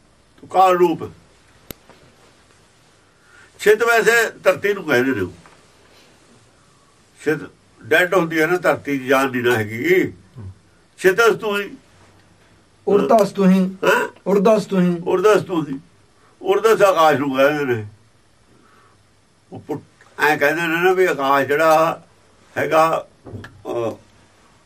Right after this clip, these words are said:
Speaker 1: ਕਈ ਵਾਰ ਐਂ ਲੱਗਦਾ ਵੀ ਜਿਵੇਂ ਧਰਤੀ ਘੁੰਮਦੀ ਹੈ, ਸਾਡਾ ਸਿਰ ਭਾਵੇਂ ਥੱਲੇ ਨੂੰ ਹੁੰਦਾ, ਸਾਨੂੰ ਇਹ ਨਹੀਂ ਪਤਾ ਲੱਗਦਾ। ਆਕਾਸ਼ ਨੂੰ ਉਲਟਾ ਕਹਿੰਦੇ ਨੇ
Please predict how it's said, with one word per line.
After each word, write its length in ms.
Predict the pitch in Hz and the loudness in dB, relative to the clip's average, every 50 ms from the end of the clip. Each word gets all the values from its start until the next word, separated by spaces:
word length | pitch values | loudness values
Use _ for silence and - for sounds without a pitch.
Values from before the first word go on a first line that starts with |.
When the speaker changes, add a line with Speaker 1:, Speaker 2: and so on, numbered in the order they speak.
| _ _ - | _ _ -8
Speaker 1:
ਕਈ 160 | - 156 165 | -6 -4 -2
ਵਾਰ 200 | 170 180 180 180 | 0 0 2 2
ਐਂ 200 | 180 175 175 170 | 2 2 2 2
ਲੱਗਦਾ 300 | 165 156 143 135 156 165 | 0 0 0 0 0 0
ਵੀ 280 | 165 180 185 185 180 170 160 - - _ _ - - | 2 2 4 4 4 2 0 -8 -14 _ _ -12 -6
ਜਿਵੇਂ 240 | 131 147 160 185 | -6 -4 -4 -2
ਧਰਤੀ 300 | 180 208 185 175 - 170 | 0 0 0 0 -2 -4
ਘੁੰਮਦੀ 400 | 165 214 196 156 143 135 151 131 | -2 0 0 0 0 0 0 0
ਹੈ, 100 | 104 98 - - _ _ _ _ _ _ _ _ _ _ _ _ _ _ _ _ _ - | -2 -4 -8 -16 _ _ _ _ _ _ _ _ _ _ _ _ _ _ _ _ _ -2
ਸਾਡਾ 260 | 143 156 165 185 180 | -2 0 2 2 0
ਸਿਰ 180 | 170 180 180 | 0 0 -2
ਭਾਵੇਂ 240 | 170 185 180 165 160 | 2 0 0 0 0
ਥੱਲੇ 260 | 147 151 151 156 160 | -2 -2 0 0 2
ਨੂੰ 140 | 160 156 143 | 0 0 -2
ਹੁੰਦਾ, 260 | 117 113 95 87 82 - - _ _ _ _ _ _ _ _ - | -2 -4 -8 -12 -14 -14 -20 _ _ _ _ _ _ _ _ -8
ਸਾਨੂੰ 260 | 160 156 170 180 190 | -8 -4 0 2 2
ਇਹ 40 | 196 | 2
ਨਹੀਂ 120 | 196 185 | 0 -2
ਪਤਾ 240 | 165 160 139 135 139 | -4 -2 0 0 0
ਲੱਗਦਾ। 500 | 135 135 131 143 160 180 190 185 - - - - | 0 0 0 0 2 2 2 2 0 -6 -8 -8
ਆਕਾਸ਼ 380 | 151 - 151 151 156 160 165 | -8 -4 -2 0 0 2 0
ਨੂੰ 140 | 160 175 190 | 0 -4 -4
ਉਲਟਾ 360 | - 180 180 147 190 165 156 | -2 -2 -2 0 0 0 0
ਕਹਿੰਦੇ 240 | 135 120 101 95 113 | 0 -2 -6 -6 -8
ਨੇ 140 | 101 92 | -10 -12